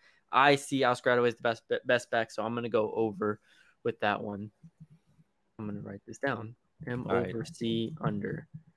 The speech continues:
Speaker 2: What do you got?
Speaker 1: All right. Um, over under. Uh, over under Austin Aune.
Speaker 2: Is this gonna be a weekly thing, over under Austin Aune,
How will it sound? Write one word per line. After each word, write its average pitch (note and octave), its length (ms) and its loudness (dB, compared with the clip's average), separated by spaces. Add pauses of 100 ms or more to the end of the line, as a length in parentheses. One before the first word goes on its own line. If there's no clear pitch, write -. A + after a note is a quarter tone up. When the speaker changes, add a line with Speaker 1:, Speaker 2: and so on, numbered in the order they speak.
(220)
Speaker 2:
What A2 100 -2
do G#2+ 60 0
you G2+ 80 -2
got? F#2 200 0 (380)
Speaker 1:
All C3+ 100 8
right. C#3 240 8 (240)
Um, C3 320 8
over F3+ 320 8
under. D#3+ 520 6 (2000)
Uh, B2 280 8
over D#3+ 280 8
under D#3+ 240 8
Austin C#3+ 360 6
Aune. C3+ 440 6 (1040)
Speaker 2:
Is A2+ 140 -2
this D3 180 0
gonna E3+ 140 6
be F3+ 100 8
a C3+ 60 8
weekly A#2 320 2
thing, A2 220 2
over G#2+ 200 0
under G#2 160 2
Austin G2+ 280 0
Aune, F#2+ 320 -6